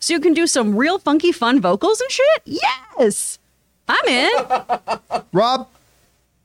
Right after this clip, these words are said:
Speaker 2: is anyone gonna go buy tickets to see a movie called The Hypno Hustler?
Speaker 1: Me.
Speaker 2: Thoughts?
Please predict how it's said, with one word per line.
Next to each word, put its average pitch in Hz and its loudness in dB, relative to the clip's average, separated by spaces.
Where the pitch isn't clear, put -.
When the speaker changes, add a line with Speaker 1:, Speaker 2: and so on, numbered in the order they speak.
Speaker 2:
is 240 0
anyone 381 2
gonna 311 0
go 254 2
buy 214 0
tickets 214 -4
to 180 -2
see 208 0
a 196 2
movie 185 0
called 175 0
The 180 0
Hypno 208 -2
Hustler? 151 -4
Speaker 1:
Me. 277 4
Speaker 2:
Thoughts? - -2